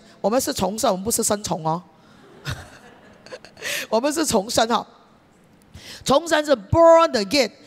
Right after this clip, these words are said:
怎么可以 born again 呢？其实是讲复活，对吗？对吗？你要先把你以前的死了，然后复活。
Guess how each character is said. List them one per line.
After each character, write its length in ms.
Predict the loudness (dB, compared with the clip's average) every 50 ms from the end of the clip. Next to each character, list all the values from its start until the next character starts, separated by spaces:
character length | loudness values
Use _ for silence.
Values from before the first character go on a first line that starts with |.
| -20 -14 _
怎 180 | -2 -2 -2 0
么 180 | -2 -2 -4 -2
可 160 | -2 0 0 2
以 160 | 2 0 -4
born 420 | -4 2 4 6 6 6 6 2 0
again 420 | -4 -6 -4 0 2 2 2 2
呢？ 260 | 0 0 -2 -2 -2 -4 -10 -20 -16 -10
其 440 | -8 -6 -4 -4 -2 0 0 0 0
实 320 | -2 -2 -2 -2 -2 -4 -6 -10 -20 -14 -10
是 240 | -6 -4 -2 -2
讲 300 | -2 0 -2 -2 -2 -4 -10 -14 -20
复 440 | -20 -16 -14 -12 -6 -2 -2 -2 -2
活， 440 | -2 -6 -10 -10 -8 -8 -8 -8 -10 -12 _ _ _ _ _ _ _ _ _ _ -20 -20 -20 _ _ _ _
对 200 | 0 2 2 4
吗？ 520 | 6 6 8 8 6 6 2 0 -6 -10 -18 -20 -20 -20 _ _
对 180 | 4 4 6 6
吗？ 360 | 6 6 6 6 4 2 0 -6 -12 -20 -12 -6
你 140 | -2 0 2
要 200 | 4 4 4 4
先 260 | 2 0 0 0 2
把 240 | 2 2 2 2 2
你 380 | 0 -2 -4 -4 -2 -2 -2 -2
以 20 |
前 280 | 0 0 0 0 2 4
的 280 | 6 6 6 6 4 0 -10 -20 -18 -12
死 520 | -8 -6 -4 -4 -2 -2 -2 -2 -2 0
了， 440 | 2 2 4 4 4 4 2 2 -2 -6 -12 -20 -20 -18 -6
然 240 | -2 0 0 2 2
后 200 | 2 2 2 0
复 380 | 0 -4 -6 -2 0 2 2 2
活。 200 | 2 0 -2